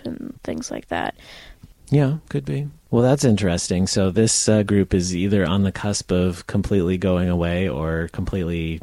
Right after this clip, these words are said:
Speaker 2: transforming into something new, it sounds like.
Speaker 1: Yeah.
Speaker 2: How long ago did they debut, did you say?
Speaker 1: Uh, November eighteenth, twenty twenty-two. So yesterday was their one-year anniversary.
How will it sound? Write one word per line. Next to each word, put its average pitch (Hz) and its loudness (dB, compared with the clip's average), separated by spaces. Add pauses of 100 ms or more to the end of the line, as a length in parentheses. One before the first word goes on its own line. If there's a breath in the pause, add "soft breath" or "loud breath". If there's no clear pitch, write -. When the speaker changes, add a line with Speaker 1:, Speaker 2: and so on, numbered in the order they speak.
(100)
Speaker 2:
transforming 87 -2
into 82 -8
something 82 -8
new, 92 -2
it 76 -6
sounds 76 -10
like. 73 -14 (200)
Speaker 1:
Yeah. 240 2 (300)
Speaker 2:
How 117 -2
long 131 6
ago 139 4
did 135 2
they 139 2 (300)
debut, 139 2
did 151 -2
you 151 -4
say? 170 -2
Speaker 1:
Uh, 214 4
November 214 4
eighteenth, 220 0
twenty 202 0
twenty-two. 190 0
So - 0
yesterday 185 0
was 185 -2
their 175 0
one-year 185 2
anniversary. 180 0